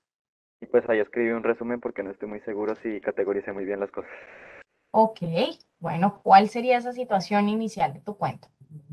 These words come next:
Speaker 1: Bueno, la situación inicial coloqué que la chica está en la colina observando la luna.
Speaker 2: Ujú, en una colina especial, particular, de un lugar,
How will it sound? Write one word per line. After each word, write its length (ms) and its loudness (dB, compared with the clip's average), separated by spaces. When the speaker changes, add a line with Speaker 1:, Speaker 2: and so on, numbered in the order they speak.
Speaker 1:
Bueno, 340 0
la 120 -8
situación 440 0
inicial 680 0
coloqué 760 -2
que 300 4
la 140 4
chica 280 -8
está 180 -4
en 80 -6
la 100 2
colina 360 -2
observando 440 -4
la 80 -2
luna. 220 -10
Speaker 2:
Ujú, 520 0
en 200 4
una 180 6
colina 1300 2
especial, 640 0
particular, 680 2
de 80 -2
un 140 0
lugar, 680 4